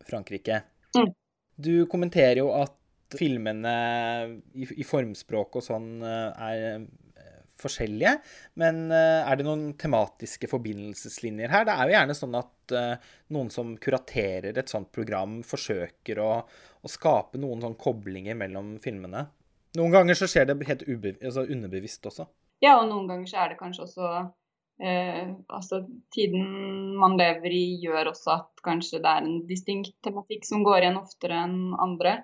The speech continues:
Speaker 2: Eh, og det synes jeg at, eh, at kommer veldig tydelig til syne i det her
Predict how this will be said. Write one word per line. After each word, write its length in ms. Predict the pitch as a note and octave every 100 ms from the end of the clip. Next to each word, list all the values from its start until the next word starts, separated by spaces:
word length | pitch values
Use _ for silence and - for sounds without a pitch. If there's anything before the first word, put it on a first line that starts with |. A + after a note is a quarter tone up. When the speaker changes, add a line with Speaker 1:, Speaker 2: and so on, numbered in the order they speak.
| _ _ _ _ _ _
Speaker 2:
Eh, 140 | G#3+ A3
og 80 | A3+
det 140 | C4
synes 240 | C4 G#3+ -
jeg 220 | G3 F#3+
at, 240 | - _ G#3
eh, 480 | G3+ G3 G3+ G3+ G#3 - A3
at 140 | G#3+
kommer 300 | A3+ G3+ F#3+
veldig 180 | G3 F#3
tydelig 380 | F3+ F#3+ F3+ E3+
til 80 | F#3+
syne 380 | - G3 F#3 E3+
i 200 | - E3
det 80 | G#3
her 160 | F#3